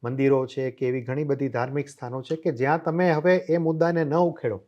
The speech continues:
તો ચાલે એવું છે, તો ત્યાં તમે એને ઉખેડો છો, it means either you have some political motive અથવા તો તમે એમ-, એમાંથી કોઈક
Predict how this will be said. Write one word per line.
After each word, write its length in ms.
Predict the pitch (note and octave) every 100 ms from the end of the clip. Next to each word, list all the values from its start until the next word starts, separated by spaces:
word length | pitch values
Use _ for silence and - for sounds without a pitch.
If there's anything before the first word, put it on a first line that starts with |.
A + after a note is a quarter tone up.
| _ _ - - _ -
તો 80 | G3
ચાલે 400 | F#3+ F3 G3+ F3
એવું 300 | C3+ A#2 A2+
છે, 160 | F3
તો 160 | G3 F3+
ત્યાં 360 | - D3+ F#3
તમે 180 | G3 G3
એને 80 | G3
ઉખેડો 360 | F#3 F#3 G3 F#3
છો, 120 | F#3+
it 60 |
means 200 | F#3 F3+ F3 A#2+
either 180 | B2+ F3+
you 140 | F3+
have 100 | F3+ F3
some 80 | F3 D#3+
political 440 | D#3+ D#3+ D#3+ C#3
motive 260 | C3+ B2+ B2+ - _ _ _ -
અથવા 260 | B2+ E3+
તો 100 | F3
તમે 380 | F3+ F3 F3+ E3+
એમ-, 180 | E3+ E3+
એમાંથી 440 | C#3+ D#3 D#3+ E3
કોઈક 360 | D#3+ E3 E3 D#3+